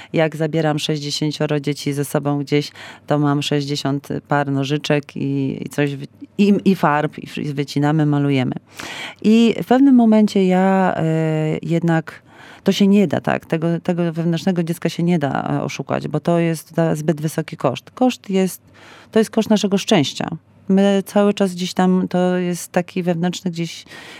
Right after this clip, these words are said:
płacz za tym, że dlaczego ja nie mam, e, tego poczucia szczęścia, bo ja nie mogę powiedzieć, że, że nie mam. Ja jestem,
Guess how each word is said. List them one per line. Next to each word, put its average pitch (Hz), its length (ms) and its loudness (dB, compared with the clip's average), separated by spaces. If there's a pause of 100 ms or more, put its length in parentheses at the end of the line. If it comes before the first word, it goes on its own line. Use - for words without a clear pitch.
(360)
płacz - 500 0 (140)
za 147 260 0
tym, 151 240 -2
że 156 380 0
dlaczego 170 420 -4
ja 170 380 2
nie 175 160 0
mam, 175 300 2
e, 160 680 -2 (320)
tego 175 280 0
poczucia 170 440 -2
szczęścia, 165 800 0
bo 156 120 -6
ja 226 300 4
nie 233 140 4
mogę 247 180 2
powiedzieć, 214 260 0
że, 202 80 2 (220)
że 190 180 2
nie 269 140 8
mam. 165 180 6
Ja 151 80 4
jestem, 160 300 0